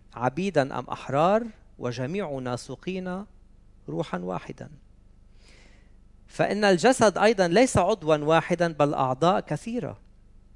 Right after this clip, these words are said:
إن قالت الرجل: 'لأني لست يدا، لست من الجسد، أفلم تكن لذلك من الجسد؟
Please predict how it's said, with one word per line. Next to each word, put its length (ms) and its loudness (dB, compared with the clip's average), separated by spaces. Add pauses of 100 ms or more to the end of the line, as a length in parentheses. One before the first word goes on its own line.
(760)
إن 100 -4
قالت 500 6
الرجل: 600 0 (1000)
'لأني 340 2
لست 300 4
يدا، 600 2 (180)
لست 320 2
من 160 -4
الجسد، 560 0 (920)
أفلم 380 2
تكن 340 -2
لذلك 500 0
من 220 -4
الجسد؟ 640 -4